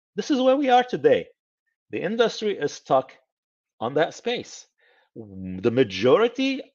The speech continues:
of the work we do is because of the customer having a problem and coming to us. This is what's common to all those circles that you see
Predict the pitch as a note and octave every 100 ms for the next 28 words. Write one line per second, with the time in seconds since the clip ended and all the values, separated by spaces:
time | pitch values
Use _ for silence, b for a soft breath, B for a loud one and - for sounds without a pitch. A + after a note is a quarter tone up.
0 | D3+ C3 C#3+ D#3 F3 - C#3 B2 D#3 C#3+
1 | C#3 A2 G#2+ F#2+ - C3 C3 - G2+ G#2+
2 | - F#3+ - G#3 G3 D3 E3+ F#3 E3+ E3
3 | E3 A2+ D#2 - _ _ _ - G#2+ C3+
4 | C#3 A#2+ B2+ A#2+ F#2 - b b b -
5 | D#3 G#3+ F3 E3 D#3 - E3 F3 E3+ -
6 | B2+ D#3+ F#3+ D#3 B2+ - D#3 C#3 - A#2
7 | F2+ C3+ A#2 A#2+ - C#3